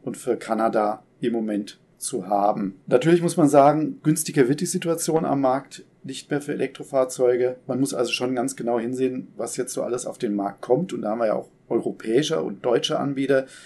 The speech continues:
die entsprechende Fahrzeuge vorgestellt haben und die sich in ihren technischen Daten und in Preisbeschreibungen auch in etwa entsprechen und damit deutlich unter den Werten des Tesla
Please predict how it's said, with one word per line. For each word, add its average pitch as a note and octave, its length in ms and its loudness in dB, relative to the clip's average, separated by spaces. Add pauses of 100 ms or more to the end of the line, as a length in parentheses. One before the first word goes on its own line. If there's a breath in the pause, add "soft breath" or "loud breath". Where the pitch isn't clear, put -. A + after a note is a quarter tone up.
(200 loud breath)
die B2+ 60 -4
entsprechende A#2 540 -6
Fahrzeuge G#2+ 680 -2 (560)
vorgestellt D3+ 640 4
haben C3 280 -2 (320 loud breath)
und B2 160 -10
die C#3 80 -2
sich C3+ 180 -8
in C#3+ 80 -6
ihren G#2+ 220 -4
technischen C3 500 -10
Daten A#2+ 480 -2
und A2 160 -10
in G2 120 -10
Preisbeschreibungen G#2+ 840 -4
auch - 220 -8 (520 soft breath)
in - 140 -2
etwa B2 300 2
entsprechen - 580 0
und A2 420 -6
damit A#2 460 -2
deutlich B2+ 460 0
unter B2 320 -4 (420 soft breath)
den A2 220 -2
Werten A#2+ 540 0 (120)
des - 180 -10
Tesla G#2+ 640 2